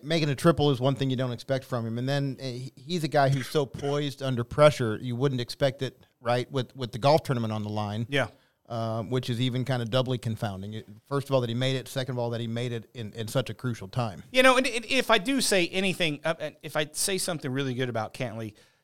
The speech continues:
Speaker 2: you know, if he makes twenty, twenty birdies and he makes a triple, he looks the same, right? He just, it, he, he, he, he was flawless when it came to his kind of emotional control. It seemed like it didn't really faze him, him making that triple.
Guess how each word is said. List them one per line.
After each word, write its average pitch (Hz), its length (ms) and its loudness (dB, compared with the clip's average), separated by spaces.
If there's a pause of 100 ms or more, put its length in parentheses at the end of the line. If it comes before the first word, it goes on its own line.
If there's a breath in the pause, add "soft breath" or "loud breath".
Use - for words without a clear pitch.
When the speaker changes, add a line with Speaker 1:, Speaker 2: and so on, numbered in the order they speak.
Speaker 2:
you 156 80 0
know, 151 140 10
if 147 100 2
he 190 100 2
makes 180 240 4
twenty, 180 300 0
twenty 180 340 -4
birdies 147 400 2
and 139 100 0
he 139 60 0
makes 135 240 0
a 123 60 -10
triple, 147 280 -2
he 123 100 -2
looks 131 220 -2
the 123 80 -8
same, 123 320 -2
right? 123 220 -2
He 127 80 -4
just, 131 340 -6
it, 135 200 -8
he, 135 200 -14
he, 151 220 -20 (380)
he, 147 260 -10
he 156 140 -6
was 147 120 -4
flawless 165 640 4
when 135 140 -4
it 120 80 -8
came 135 260 -2
to 123 120 -4
his 120 320 -4 (340 soft breath)
kind 156 160 4
of 139 80 4
emotional 139 480 2
control. 135 480 2
It 117 140 -6
seemed 170 240 0
like 139 180 2
it 123 120 -8
didn't 135 200 -2
really 127 240 0
faze 135 340 0
him, 120 140 -4
him 131 180 -2
making 127 280 -6
that 120 160 -8
triple. 131 400 -6